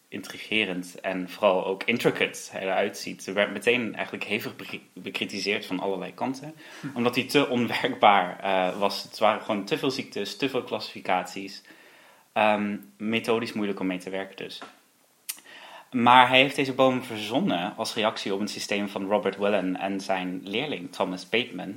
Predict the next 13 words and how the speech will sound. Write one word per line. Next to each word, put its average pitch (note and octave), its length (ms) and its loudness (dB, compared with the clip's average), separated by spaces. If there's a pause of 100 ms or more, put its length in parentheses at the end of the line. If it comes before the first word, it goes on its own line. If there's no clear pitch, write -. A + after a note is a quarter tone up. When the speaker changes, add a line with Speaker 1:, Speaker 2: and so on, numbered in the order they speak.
Speaker 1:
eh, F#2 140 -4
twee F#2 280 -10
Schotten, - 640 -6 (880)
die, G#2+ 540 -4
eh, G2+ 360 -2 (220)
later G2+ 520 -2
het G#2 120 -4
boek A2+ 240 -8
Practical C#3+ 400 4
Synopsis B2 560 -2
of F2+ 120 -10
Cutaneous G#2 600 -2
Diseases, G2+ 760 -6